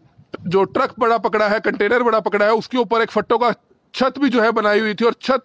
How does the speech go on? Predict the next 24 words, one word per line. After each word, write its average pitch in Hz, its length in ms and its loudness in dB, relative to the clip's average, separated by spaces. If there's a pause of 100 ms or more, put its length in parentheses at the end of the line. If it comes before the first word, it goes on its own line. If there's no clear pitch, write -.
के 285 60 0
ऊपर 262 340 0
भी 262 100 -4
किस 233 180 -4
तरह 226 180 0
से 233 100 0
पशुओं 226 380 -2
को 220 220 2 (420)
बांधकर 233 520 0
ठूस 240 340 -2
ठूस 233 200 -2
कर 226 140 0
भरा 208 240 2
गया 202 220 0
था। 214 100 0
और 226 140 2
आप 208 140 0
देख 214 160 -2
सकते 214 240 -4
हैं 226 140 2
कि 254 140 -6 (100)
एक 214 280 0
अकेले 220 380 -2 (120)
एक 247 160 -2